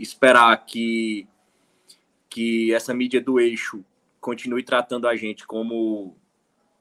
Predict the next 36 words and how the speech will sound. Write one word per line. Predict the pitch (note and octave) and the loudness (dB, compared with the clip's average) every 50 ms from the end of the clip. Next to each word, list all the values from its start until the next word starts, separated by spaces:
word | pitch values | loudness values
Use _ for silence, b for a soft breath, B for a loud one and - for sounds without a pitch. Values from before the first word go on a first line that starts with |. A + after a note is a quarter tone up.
| _ _ _ _ - | _ _ _ _ -6
como | C3 C#3 C#3+ | -6 -4 -2
realmente | C3 D3+ D#3 E3+ D#3+ C#3+ D3 D3+ - F3+ | 0 2 2 2 0 -2 -6 -6 -8 -12
os, | F#3 E3 D3 C#3+ | -14 -14 -14 -12
os | C3+ B2+ C#3 | -8 -6 -6
adversários, | C3 B2 A2+ C3+ A#2+ - - A#2 A2+ B2+ D3+ D#3+ D#3 D3+ C#3 B2+ A#2 A2 G#2+ | -6 -4 -4 -6 -6 -4 -4 -2 2 2 2 2 2 -2 -4 -8 -10 -12 -12
os, | A2+ A2+ A2+ G#2+ G#2+ - - - - _ _ _ _ _ _ _ _ _ _ _ _ _ _ _ _ _ _ - | -12 -12 -12 -14 -16 -20 -20 -20 -20 _ _ _ _ _ _ _ _ _ _ _ _ _ _ _ _ _ _ -18
os | A#2+ A#2 C#3+ | -12 -8 -6
intrusos | D#3 C#3+ - - C#3+ D#3+ F3+ G3+ G3+ F#3+ F3 D3+ | -6 -4 -2 0 2 2 2 0 -2 -6 -8 -8
na | C#3+ B2+ | -8 -8
festa, | A#2+ - - A#2+ B2 C#3 C#3+ - - E3+ F3 F3+ - _ _ _ b b b b b b b b b _ _ _ _ - | -10 -8 -6 -6 -4 -4 -6 -8 -10 -12 -12 -12 -14 _ _ _ b b b b b b b b b _ _ _ _ -18
é, | A2 G#2+ G#2 G#2 G#2+ G#2 G2+ G2 G2+ G2 F#2+ F#2+ F2+ F2 - _ _ _ _ _ - | -14 -12 -10 -10 -10 -10 -10 -10 -12 -12 -12 -12 -14 -16 -18 _ _ _ _ _ -10
fica | - C3 D3 | -8 -6 -6
complicado, | C#3 F3+ G3+ - E4+ E4+ - D4+ A#3+ F#3 F3+ F3 E3+ | -6 -6 -6 -6 -6 -2 2 2 4 4 2 0 -4
assim. | D3 - C#3+ B2+ B2 B2+ B2+ B2 A2+ E2+ C2+ | -8 -10 -10 -10 -8 -8 -10 -10 -12 -14 -12
Era | F2 E2 - - - D#3 F3+ | -12 -12 -6 -2 0 0 0
um | G3+ | 0
jogo | G3 D3 D#3 D#3 F3 G#3 A3+ A3 C4 B3 | 0 0 2 4 4 4 4 2 -2 -10
muito | G#3 F3 E3 E3 G#3 A#3 - A3 | -12 -12 -10 -8 -8 -8 -8 -8
maior | G3+ F#3+ F3 D#3+ D#3 D3+ E3 F3 E3+ | -6 -4 -2 -2 0 -2 -2 -2 -4
que, | - - E3 E3 D#3+ D3+ D3 C3+ B2+ A#2 A2+ - | -8 -16 -20 -14 -10 -8 -8 -8 -8 -10 -16 -18
que | - B2 | -16 -16
a | A#2+ | -14
importância | - - B2 - C3+ - B2+ | -14 -14 -16 -16 -16 -16 -16
do | - A2 | -16 -14
Fred, | - - A2 A2+ C3+ D3+ D#3+ D3+ C#3+ B2+ | -8 0 4 6 6 6 4 4 0 -2
era | A#2+ B2 | -2 -2
um | C3+ C3 | -4 -6
jogo | - B2+ B2 C3 B2+ C3 C3 B2+ B2 A#2 A2 | -2 -2 -2 -2 -4 -6 -6 -6 -6 -6 -8
que | - A#2 | -6 -2
valia | A#2 A#2+ A#2+ A#2 | 0 2 2 0
três | A#2+ B2 A#2+ A2+ - | -2 -6 -10 -10 -10
pontos, | - B2 C#3+ D3+ C#3 - | -8 -6 -6 -4 -4 -4
jogo | C3 B2+ | -4 -4
do | C3+ | -4
Campeonato | A#2+ B2 B2+ B2 | -4 -4 -2 -2
Brasileiro. | B2 A#2+ B2 A#2 A2 A#2 B2 C3 D3+ - | -2 -4 -4 -4 -4 -2 -2 -2 -4 -8